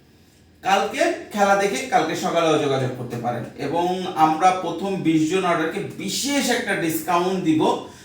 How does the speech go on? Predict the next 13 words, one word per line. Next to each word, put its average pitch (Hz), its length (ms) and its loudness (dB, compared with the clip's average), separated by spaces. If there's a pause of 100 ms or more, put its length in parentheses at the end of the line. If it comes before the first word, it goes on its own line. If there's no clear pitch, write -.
(140)
যারা 147 280 8
মোটামুটি 151 380 -2
দুই 143 200 -4
তিন 147 240 -2
ইউনিট 147 260 -4
মাল 143 280 -2
নিবে, 139 180 0
একটা 165 220 -2
বিশাল 220 460 4 (140)
একটা 143 220 -6
ডিসকাউন্টের 135 600 0 (240)
অপশন - 540 0
আছে, 156 340 2